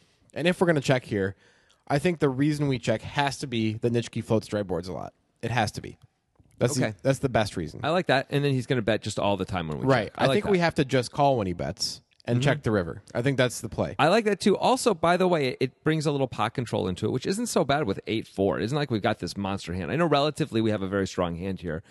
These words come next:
Speaker 2: compared to his range, but still, like, if we put a lot of chips in, it's gonna be hard to get called by almost anything, and it's hard to think he's got a hand as strong as ace king.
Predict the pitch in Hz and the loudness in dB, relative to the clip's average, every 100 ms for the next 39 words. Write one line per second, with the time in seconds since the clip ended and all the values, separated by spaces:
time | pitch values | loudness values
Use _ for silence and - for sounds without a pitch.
0 | - - 107 101 107 95 85 90 139 175 | -20 -8 -4 -2 0 -2 -2 -4 -4 -8
1 | - _ _ _ _ _ - - - _ | -12 _ _ _ _ _ 0 0 -4 _
2 | _ - - - 240 233 196 _ _ _ | _ -12 -4 2 4 2 -4 _ _ _
3 | - 190 180 202 226 220 208 208 - 233 | -2 0 2 2 2 4 2 2 2 2
4 | 202 165 - 208 185 139 175 190 180 175 | 2 0 2 0 0 0 2 2 2 -2
5 | - 185 185 139 120 147 151 135 156 147 | -2 -2 0 2 0 0 0 0 -2 0
6 | 131 139 147 170 190 190 202 170 - 139 | 0 0 0 2 2 2 0 0 0 2
7 | 139 143 131 - 135 117 120 117 - 143 | 2 0 -2 0 0 0 0 -2 -4 -2
8 | 110 | -2